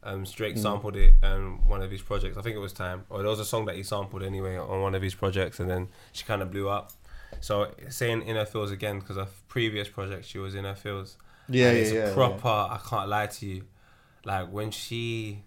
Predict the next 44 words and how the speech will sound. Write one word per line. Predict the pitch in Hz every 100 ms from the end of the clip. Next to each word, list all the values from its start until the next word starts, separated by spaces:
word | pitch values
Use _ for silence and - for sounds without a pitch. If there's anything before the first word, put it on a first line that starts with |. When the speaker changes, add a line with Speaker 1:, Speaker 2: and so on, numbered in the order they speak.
| -
Speaker 2:
You | 98
think | -
Speaker 1:
does | 107 107 117
her | 110 107
thing | - 110 110
properly, | - 113 - 117 120 151 - -
Speaker 2:
She's | - 143
bad, | 131 139 160 147
Speaker 1:
bro, | 117 131
Speaker 2:
innit? | 135 185
Speaker 1:
she's | - 127 117 104
bad | 98 - 104 104 104 95 98
with | 98 90
it. | 95 90 87 - - - -
She's | - 127
Speaker 2:
Yeah, | 135
oh | 143 151
no, | 147
it's | 139
Speaker 1:
proper | 104 156
Speaker 2:
Oh | 147
Speaker 1:
bad | 101
Speaker 2:
These | 151 135
Speaker 1:
with | -
Speaker 2:
Feels | 156 131
Speaker 1:
it. | 117
Speaker 2:
Again. | 101 95
That's | 101 120
what | 78 92
it's | -
called. | 87 92 -
Speaker 1:
Bro, | - 98 117 127 143 -
I've | - 123
got | 117 98 110
bare | 117 104 101
music | 98 98 98
on |
my | 95
phone. | 92 98 92 -
I | 117
can't | 123 139
even | 151 131
lie. | 110
Speaker 2:
Serious? | 95